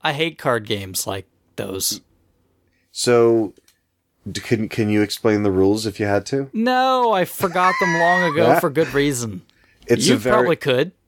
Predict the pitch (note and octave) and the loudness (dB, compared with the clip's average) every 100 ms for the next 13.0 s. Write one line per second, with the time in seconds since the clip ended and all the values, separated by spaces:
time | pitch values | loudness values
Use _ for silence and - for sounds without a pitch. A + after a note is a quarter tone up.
0 | _ - A#2+ C3+ F#2+ G#2+ G#2+ G#2 G#2 G2+ | _ -6 0 -2 0 0 2 2 2 0
1 | F#2 F#2+ F#2 - G2 - F2+ E2+ F2 E2+ | 2 0 0 -2 -6 -4 -6 -4 -6 -6
2 | - - - - D#3 E3 F3 F#3 D3 D3+ | -4 0 0 0 -2 -2 0 -2 0 0
3 | D3 C#3 B2+ A2+ - A2+ G2+ F#2+ G2 G#2+ | 0 -2 -2 -2 -2 -2 -2 -6 -6 -4
4 | A2 G#2 F2+ E2 - G2+ - A#2+ C#3 D3 | 2 4 2 0 0 -2 2 0 2 -2
5 | - - A2+ F#2+ F2+ F2+ - - G#2 F#2+ | -2 0 2 4 4 0 -4 -12 -4 2
6 | F#2 F#2+ F2+ - F#2+ F#2 F2+ F#2 F#2 F#2 | 4 4 0 -4 0 0 2 4 4 2
7 | F2+ F2 E2+ E2 - F#2+ F#2 - F2+ F2+ | 2 0 -2 -6 -2 0 0 0 2 2
8 | F2 E2+ E2 D#2+ F2 E2 D#2+ D#2+ - _ | 0 0 -2 -2 -6 -6 -6 -6 -10 _
9 | _ - F#2+ G2 - - G#2+ G2+ - G2+ | _ -6 0 2 2 2 2 2 0 -2
10 | F#2+ F2+ F2+ E2+ - F#2+ F2+ F#2 - F#2+ | 0 0 0 -4 -6 -2 0 -2 -2 -6
11 | E2+ - G2+ - F#2+ F2 F2 - F2 F2 | -4 0 0 2 2 2 0 -4 -4 0
12 | F#2 F2 E2+ E2 F2 - F#2 F2 E2+ | 0 -2 -2 -2 -4 -4 -4 -2 -4